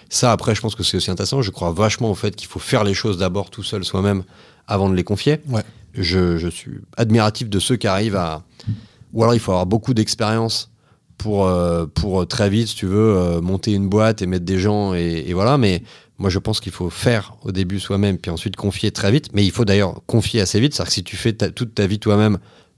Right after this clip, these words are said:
Speaker 1: bah, d'une certaine manière, tu vas pas grandir et tu risques de t'épuiser. Après,
Speaker 2: Ouais.
Speaker 1: il y a des, euh, c'est, euh, encore une fois, il y a des, moi, j'ai un super bon copain qui est ébéniste. Il s'éclate tellement dans ce qu'il fait qu'il a pas du tout envie aujourd'hui de confier, si tu veux,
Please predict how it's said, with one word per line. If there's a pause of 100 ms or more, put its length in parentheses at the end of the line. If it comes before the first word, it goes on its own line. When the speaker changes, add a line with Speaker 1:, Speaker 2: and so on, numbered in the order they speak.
(120)
Speaker 1:
bah,
d'une
certaine
manière,
tu
vas
pas
grandir
et
tu
risques
de
t'épuiser. (120)
Après,
Speaker 2:
Ouais.
Speaker 1:
il
y
a
des, (420)
euh,
c'est, (340)
euh,
encore
une
fois,
il
y
a
des,
moi,
j'ai
un
super
bon
copain
qui
est
ébéniste. (680)
Il
s'éclate
tellement
dans
ce
qu'il
fait
qu'il
a
pas
du
tout
envie
aujourd'hui
de
confier,
si
tu
veux,